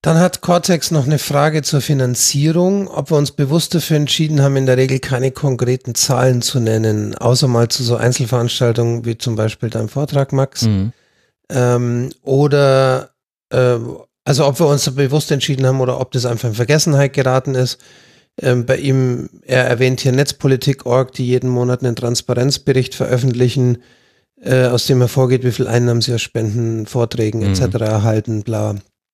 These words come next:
Speaker 1: Ähm, er schreibt auch noch, muss man nicht machen, äh, gibt nachvollziehbare Gründe für andere Wege, ihn wird's nur interessieren, wie, wie wir dazu stehen.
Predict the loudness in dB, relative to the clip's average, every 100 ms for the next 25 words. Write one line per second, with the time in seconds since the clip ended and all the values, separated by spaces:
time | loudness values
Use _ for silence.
0 | _ _ -12 -12 -2 2 4 4 4 4
1 | 2 0 -8 -20 _ _ _ _ -4 0
2 | 2 2 2 2 2 2 2 0 0 0
3 | 0 -2 -2 -2 -4 -6 0 0 0 -4
4 | -2 0 0 0 0 0 0 0 0 0
5 | 0 0 0 0 2 2 2 0 0 -2
6 | -2 0 0 0 -2 -2 -2 0 0 2
7 | 2 2 0 -6 -8 -4 -4 -2 -4 -6
8 | -10 -10 -8 -8 -6 -4 -2 -2 -6 -10